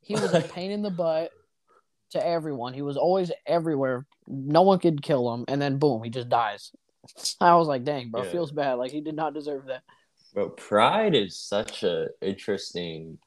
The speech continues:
Speaker 1: Now that, yeah,
Speaker 2: character.
Speaker 1: that reveal was surprising. The f-, I did not
Speaker 2: Exactly,
Speaker 1: think Salim was
Speaker 2: dude.
Speaker 1: gonna
Speaker 2: I
Speaker 1: do that. I was like,
Speaker 2: was, when
Speaker 1: "Oh,
Speaker 2: I,
Speaker 1: wow."
Speaker 2: my first watch through, I was like, "Yo,
Speaker 1: Yeah,
Speaker 2: are we
Speaker 1: I
Speaker 2: being
Speaker 1: mean,
Speaker 2: for real?"
Speaker 1: I was so,
Speaker 2: <laughs>
Speaker 1: I was like, "What?" And then
Speaker 2: No,
Speaker 1: again
Speaker 2: here's what I thought happened at first. I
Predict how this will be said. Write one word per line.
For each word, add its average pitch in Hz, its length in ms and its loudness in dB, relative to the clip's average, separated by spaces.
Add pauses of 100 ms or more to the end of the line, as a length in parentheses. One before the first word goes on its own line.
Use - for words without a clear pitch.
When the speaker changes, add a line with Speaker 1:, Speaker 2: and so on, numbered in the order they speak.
(220)
Speaker 1:
Now 147 160 6
that, 175 260 6
yeah, 120 360 2
Speaker 2:
character. 117 120 -10
Speaker 1:
that 185 220 2
reveal 165 380 -2
was 139 160 -8
surprising. 123 580 -10
The 110 80 -10
f-, - 200 -4
I 156 120 8
did 156 140 4
not 143 180 4
Speaker 2:
Exactly, 135 520 4
Speaker 1:
think 131 100 2
Salim 139 160 6
was 120 100 4
Speaker 2:
dude. 104 80 2
Speaker 1:
gonna 123 160 8
Speaker 2:
I 156 140 6
Speaker 1:
do - 60 0
that. 110 280 0
I 131 80 6
was 131 220 4
like, 110 240 0
Speaker 2:
was, - 160 -14
when 147 220 6
Speaker 1:
"Oh, - 20 6
Speaker 2:
I, 139 100 2
Speaker 1:
wow." 107 240 -2
Speaker 2:
my 127 220 -2
first 151 260 -2
watch 117 240 -4
through, 110 160 -4
I 110 40 -4
was 101 120 -10
like, 87 220 -6
"Yo, 80 400 -4 (880)
Speaker 1:
Yeah, 120 240 2
Speaker 2:
are 95 120 2
we 104 40 -4
Speaker 1:
I - 40 -4
Speaker 2:
being 127 180 2
Speaker 1:
mean, 117 80 -8
Speaker 2:
for 87 180 -2
real?" 107 220 -4 (260)
Speaker 1:
I 185 120 8
was - 200 6
so, 180 340 6
Speaker 2:
<laughs> - 80 -10
Speaker 1:
I 165 100 2
was 165 200 0
like, 123 180 -6
"What?" 147 240 -2
And 180 140 -4
then 185 260 -6
Speaker 2:
No, 175 280 6
Speaker 1:
again 185 280 2
Speaker 2:
here's 285 280 8
what 147 220 8
I 131 120 6
thought 131 280 2
happened 107 340 0
at 95 140 -6
first. 104 320 -2
I 131 140 0